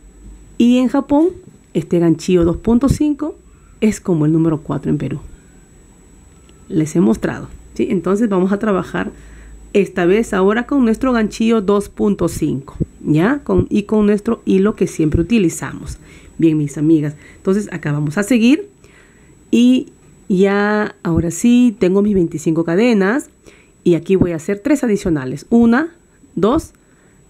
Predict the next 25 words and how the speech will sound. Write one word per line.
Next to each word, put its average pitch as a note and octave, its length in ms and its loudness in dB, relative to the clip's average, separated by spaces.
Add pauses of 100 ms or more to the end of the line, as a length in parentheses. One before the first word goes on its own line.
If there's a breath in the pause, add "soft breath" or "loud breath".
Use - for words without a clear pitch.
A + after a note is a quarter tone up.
(160)
y B3 100 4
tres. D3+ 440 -4 (340)
Voy E3+ 300 2
a E3+ 100 -6
pasar D#3+ 560 -8 (240)
aquí E3+ 420 -2
en E3 160 2
la D3 240 -2 (720 soft breath)
primera D#3 420 2
caden-, D#3+ 320 2
en G3 100 2
la F3 100 0
cuarta F#3 320 -4
cadena, G#3 520 2 (340)
haciendo F3+ 380 0
un E3 80 0
punto D#3 300 -2
vareta, C#3 340 -12 (540)
¿ya? F3 400 0 (960 soft breath)
Luego E3 360 2
paso D3+ 560 -4 (220)
a F3 120 -6
la D#3+ 100 -2
siguiente D#3+ 420 2
cadena, A3+ 540 0